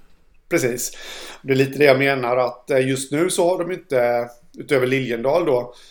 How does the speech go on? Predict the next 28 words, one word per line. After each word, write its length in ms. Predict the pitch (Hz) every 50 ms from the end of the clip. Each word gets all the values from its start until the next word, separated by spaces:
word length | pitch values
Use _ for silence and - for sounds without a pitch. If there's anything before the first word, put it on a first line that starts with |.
| - - _ _ _ -
eh, 160 | - 135 135
och, 280 | - - 143 139 139 139
och 80 | 135 135
någon 280 | 135 123 117 117 123
mer, 220 | 123 117 113 113 113 117 - - - - - -
eh, 1000 | 135 127 117 113 113 113 113 113 110 110 113 113 113 - - - - - - -
så 160 | - - 127
har 140 | 117 123 123
de 80 | 123
inte 140 | 127 131 123
de 120 | 113 113 117
här 140 | 113 104 104
självklara 840 | - - 143 123 123 120 117 - - - 104 98 104 110 120 127 123 - - - - - -
som 160 | - - 135 127
man 160 | 123 123 113
känner, 320 | - 139 120 107 104 107
ja, 320 | 110 113 120 120 104 - -
han 180 | - 117 117 120
ska 140 | 117 - 123
lira 220 | 117 117 113 110
Allsvenskan. 540 | 110 113 110 - 113 101 98 - - 135 135 135 - - - - - - - - -
Utan, 400 | 139 127 - 131 113 110 113 110 113 - _ _ _ _ - -
men 140 | - 127 127
de 120 | 123 123 123
har 140 | 117 113
definitivt 540 | 117 120 117 - 143 131 - 135 127 127 -
de 180 | - 120 113 113
som, 360 | - - 110 107 104 98